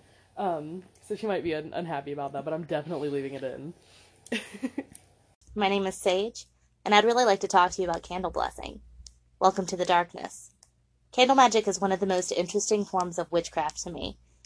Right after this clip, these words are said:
Speaker 2: Anytime I do any kind of spell casting, you can always count on there being at least one lit candle in the room. But how does one prepare the right candle for the right situation?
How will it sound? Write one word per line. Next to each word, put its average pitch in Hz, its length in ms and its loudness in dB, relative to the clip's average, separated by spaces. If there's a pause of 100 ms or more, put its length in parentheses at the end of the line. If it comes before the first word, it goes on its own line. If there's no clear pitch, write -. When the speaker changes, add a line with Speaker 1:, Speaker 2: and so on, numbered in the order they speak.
(260)
Speaker 2:
Anytime 226 360 2
I 226 60 4
do 208 140 4
any 180 180 0
kind 208 240 0
of 202 60 -6
spell 165 260 0
casting, 165 500 -2
you 170 80 -8
can 185 120 -2
always 226 260 4
count 208 220 2
on 185 80 -2
there 180 120 0
being 185 240 0
at 165 100 -6
least 196 300 0
one 180 280 2
lit 190 180 0
candle 165 360 -6
in 151 100 -8
the 156 100 -18 (100)
room. - 240 -14 (680)
But 208 120 0
how 226 120 6
does 254 180 2
one 247 140 4
prepare 208 340 0
the 175 100 -2
right 175 240 0
candle 170 440 -6
for 180 160 -2
the 175 100 -6
right 190 220 0
situation? - 720 -4